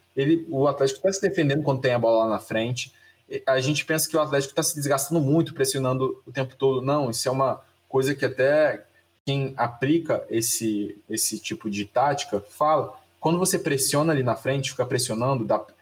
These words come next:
você dá pequenos piques. O seu, o seu, a distância percorrida é menor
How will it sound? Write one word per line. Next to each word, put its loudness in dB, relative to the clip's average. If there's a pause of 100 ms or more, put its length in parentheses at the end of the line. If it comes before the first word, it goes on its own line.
você -2
dá 2
pequenos 0
piques. -2 (260)
O -8
seu, 0
o 0
seu, 2
a 2
distância -2
percorrida 0
é 0
menor 0